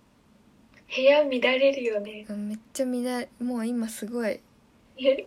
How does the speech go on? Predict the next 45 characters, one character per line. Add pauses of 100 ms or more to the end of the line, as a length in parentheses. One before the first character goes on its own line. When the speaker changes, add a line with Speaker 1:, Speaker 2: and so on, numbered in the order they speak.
Speaker 2:
も
う
今
日
で
Speaker 1:
同
じ？ (420)
Speaker 2:
絶 (100)
対、 (240)
今
日
リ
セ
ッ
ト
さ
せ
る。 (240)
Speaker 1:
同 (160)
じ
だ。 (640)
Speaker 2:
<laughs> (420)
Speaker 1:
終
わ
っ
た
ら
と
り
あ
え
ず、 (1000)
パ
パ
パ
っ
て
片
付
け
し
て、
Speaker 2:
う
ん。 (1000)
Speaker 1:
に